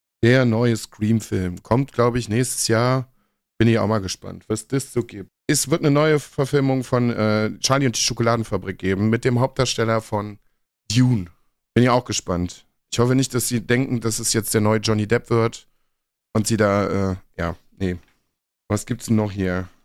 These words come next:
So, Eternals, bin ich auch mal gespannt. Haben schon ein paar Leute gesehen. Sehr gespaltene Meinungen gerade. Sehr gespalten. Entweder wahnsinnig gut oder wahnsinnig schlecht oder irgendwas dazwischen. Auf jeden Fall ein sehr polar-,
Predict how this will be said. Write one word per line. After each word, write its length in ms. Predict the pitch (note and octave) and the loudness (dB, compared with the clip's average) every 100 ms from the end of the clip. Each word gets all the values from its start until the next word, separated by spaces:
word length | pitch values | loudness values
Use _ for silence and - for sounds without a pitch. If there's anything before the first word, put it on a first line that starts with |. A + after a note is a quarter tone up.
| _ _ _ _ - | _ _ _ _ -10
So, 260 | G2+ F#2+ | -6 -6
Eternals, 640 | - G2 G#2 G#2+ F#2+ F2+ - | -8 -2 0 2 0 -6 -2
bin 140 | A2 | 2
ich 80 | A2 | 2
auch 80 | G#2+ | 2
mal 120 | G#2+ | 0
gespannt. 540 | G2 - E2 E2 D#2+ | -2 -4 -6 -8 -8
Haben 140 | G2+ A2+ | -6 -4
schon 120 | B2 | -2
ein 20 | |
paar 120 | B2 B2 | 0 2
Leute 200 | A#2+ A2+ | 0 -2
gesehen. 480 | G#2+ A2 A#2 A#2+ - _ _ | -4 -2 0 -2 -8 _ _
Sehr 280 | - A#2 C#3+ | -4 -2 -2
gespaltene 480 | B2 - A#2 A#2+ A#2 | -2 -4 -2 -4 -6
Meinungen 420 | G#2+ G#2+ G2+ F#2 | -6 -6 -6 -10
gerade. 260 | F2 F2 _ F2 _ _ _ _ A2 | -20 _ _ _ _ _ _ _ -2
Sehr 180 | A#2 | 0
gespalten. 600 | G2 - G2 F#2+ F2+ F2 _ _ _ _ _ - | -2 -6 -8 -8 -10 -20 _ _ _ _ _ -2
Entweder 500 | G#2 A#2+ B2+ B2 A#2 | 2 2 4 2 2
wahnsinnig 420 | A2+ B2+ B2 A#2 | 0 0 -2 -6
gut 440 | - D3 E3 D#3+ - _ _ _ _ - | -2 0 0 -2 -18 _ _ _ _ 2
oder 240 | B2 B2 | 4 6
wahnsinnig 420 | C3 B2 A2+ A2+ | 4 0 -2 -2
schlecht 520 | - B2+ C#3 - - | 0 0 0 -6 -2
oder 140 | A#2 B2+ | 2 2
irgendwas 260 | B2+ B2 - | 4 0 0
dazwischen. 640 | A2 - B2 B2+ B2 B2+ | -4 -2 0 2 2 2
Auf 260 | A2 G#2+ B2+ | 0 -2 0
jeden 120 | B2+ | 0
Fall 140 | A2+ A2+ | 2 0
ein 100 | G#2+ | 0
sehr 140 | A2+ A2+ | 0 2
polar-, 420 | - A2 G#2+ | 4 4 0